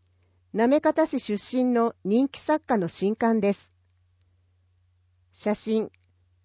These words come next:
カンパケの表紙の写真です。写真終わり。五月の休館日、一日火曜、七日月曜、十四日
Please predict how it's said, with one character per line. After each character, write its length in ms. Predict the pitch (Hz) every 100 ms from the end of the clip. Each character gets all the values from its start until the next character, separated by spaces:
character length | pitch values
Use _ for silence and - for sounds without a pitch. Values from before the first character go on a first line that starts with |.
| _ _ -
カ 140 | 262
ン 60 | 285
パ 140 | 277
ケ 120 | 277
の 220 | 262 247 - -
表 160 | 233 240
紙 100 | 240
の 60 | 233
写 160 | 214
真 240 | - 208 180
で 140 | 180
す。 180 | - _ _ _ _ _ _ _
写 200 | - 190
真 360 | 185 - 220 208 -
終 180 | 151 156
わ 60 | 151
り。 220 | 139 - _ _ _ _ _ _ _ _ _ _ _ _ _ _ _ _ _ _ _ _ _ 180
五 120 | 294
月 260 | 359 285
の 120 | 226 190
休 240 | 220 233
館 260 | 226 220 175
日、 160 | 135 - _ _ _ _ _ _
一 280 | - 247 254
日 460 | 247 233 - 220 - _
火 180 | - 190
曜、 380 | 196 214 143 - _ _ _ _
七 320 | 170 214 247 269
日 280 | 233 220 - -
月 320 | 185 - 226
曜、 380 | 220 190 135 - _ _ _ 170
十 320 | 175 311 320
四 180 | 226 180 -
日 240 | 143 131